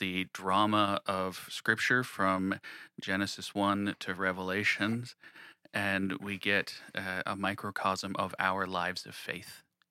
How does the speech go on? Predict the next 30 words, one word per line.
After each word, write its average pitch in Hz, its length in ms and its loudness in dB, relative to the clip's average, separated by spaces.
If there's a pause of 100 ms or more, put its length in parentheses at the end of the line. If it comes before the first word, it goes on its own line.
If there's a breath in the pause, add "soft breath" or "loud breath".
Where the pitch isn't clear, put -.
(300)
uh, 92 300 -4
lived 95 380 -6
moving 95 560 -2 (140)
out 101 160 2
of 92 100 -4
darkness 92 500 -2
into 98 220 -6
his 95 180 -6
wonderful 85 400 -8
light. 50 220 -4 (640 loud breath)
And 101 140 2
I, 98 100 6 (120)
I 98 80 4
love 123 420 6
the 113 140 2
Ash 101 240 6
Wednesday 98 340 2
service 95 400 -2
because 90 300 -6
as - 80 -12
part 117 280 2
of 117 100 0
the 104 60 -2
liturgy, 95 540 -4 (720 loud breath)
people 123 300 -2
come 104 220 2
up 107 140 6
to - 120 -8
the 104 80 -2
front - 460 -2